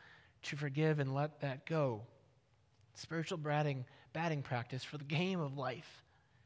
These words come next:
if we can say. So if nothing else today, I want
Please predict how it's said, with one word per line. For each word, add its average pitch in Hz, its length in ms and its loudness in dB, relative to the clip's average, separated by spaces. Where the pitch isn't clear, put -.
if 135 160 -6
we 131 80 -4
can 117 180 -10
say. 117 380 -10
So 208 100 6
if 190 100 4
nothing 247 280 8
else 214 200 4
today, 190 220 10
I 180 40 10
want 202 360 4